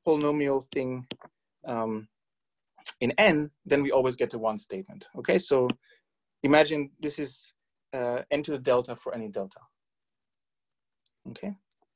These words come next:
so, so what this is kind of saying is it tells you approximately where the threshold is. It's somewhere between either epsilon squared tending to zero and epsilon square phi, some polynomial thing, um, that slowly grows, uh, some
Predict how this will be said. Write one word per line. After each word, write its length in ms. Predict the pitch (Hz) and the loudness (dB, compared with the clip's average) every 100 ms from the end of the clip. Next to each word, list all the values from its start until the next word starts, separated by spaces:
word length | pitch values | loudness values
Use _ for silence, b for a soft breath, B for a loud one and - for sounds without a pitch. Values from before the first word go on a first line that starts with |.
| _ _ _ - _ | _ _ _ -20 _
so, 340 | - 135 127 b b b b _ | 4 4 4 b b b b _
so 140 | - | 2
what 120 | 147 | 4
this 100 | 151 | 2
is 80 | 160 | -2
kind 140 | - 151 | -4 -4
of 80 | |
saying 380 | - 220 202 165 | 2 2 2 0
is 140 | 156 147 | -6 -8
it 100 | 143 | -4
tells 260 | 156 151 | -2 0
you 80 | 151 | -2
approximately 680 | 147 - 190 - 151 - 127 | -2 0 0 -2 -6 -6 -2
where 140 | 131 | -2
the 100 | 120 | -2
threshold 440 | - 120 - 110 | -4 -6 -4 -8
is. 240 | 101 95 - _ _ _ | -8 -12 -20 _ _ _
It's 340 | - 120 - - _ _ _ _ | -8 -8 -14 -20 _ _ _ _
somewhere 500 | - - 208 190 180 | -4 0 4 6 6
between 580 | 160 147 - 165 160 160 156 _ _ 151 | 4 -6 -10 -6 -4 -6 -10 _ _ -2
either 220 | 143 143 | 0 2
epsilon 300 | 151 147 156 | 0 0 -4
squared 300 | 147 - 147 | -6 -2 -2
tending 260 | 143 143 139 | 0 -6 -6
to 120 | 147 | -8
zero 400 | 143 226 226 208 - _ _ _ | -4 2 4 2 -4 _ _ _
and 120 | 139 147 | 0 0
epsilon 360 | 151 - 151 | 0 -2 -2
square 340 | 139 - 151 135 | -2 -2 0 0
phi, 440 | - 160 151 147 - | 2 4 4 2 -6
some 480 | - 139 131 123 - _ _ _ _ - | -4 -4 -4 -8 -12 _ _ _ _ -2
polynomial 440 | 127 123 120 113 | 0 0 -2 -4
thing, 300 | - 110 104 - _ | -6 -6 -8 -12 _
um, 360 | 107 95 95 95 | -8 -4 -6 0
that 160 | 117 110 | 0 2
slowly 280 | - 113 110 | 6 6 6
grows, 340 | 107 98 - - - | 4 0 -2 -12 -12
uh, 300 | 95 90 92 - | -10 -10 -12 -12
some 260 | - - 110 | -8 -6 0